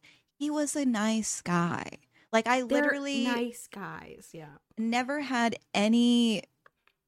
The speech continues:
Speaker 1: like, sexual interaction with this man ever. Like, he was
Speaker 2: Yeah.
Speaker 1: a married guy. He had a kid. Like,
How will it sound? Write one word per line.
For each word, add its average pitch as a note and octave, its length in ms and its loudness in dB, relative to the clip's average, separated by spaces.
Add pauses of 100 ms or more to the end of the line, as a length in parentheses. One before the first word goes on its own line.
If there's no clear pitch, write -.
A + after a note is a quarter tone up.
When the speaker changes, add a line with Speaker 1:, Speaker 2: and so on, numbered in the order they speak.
(140)
Speaker 1:
like, - 220 0 (160)
sexual A3 800 0
interaction G3 600 0
with F#3 100 -4
this G3 160 -4
man F3 320 0 (460)
ever. F#3 580 0 (600)
Like, F#3 520 2 (220)
he A#3+ 280 -2
was B3+ 140 2
Speaker 2:
Yeah. G#3 120 0
Speaker 1:
a - 20 2
married B3 460 2
guy. A3+ 320 4
He A3+ 80 -2
had G#3+ 100 -2
a G#3 120 -8
kid. A3 600 0
Like, F#3+ 560 0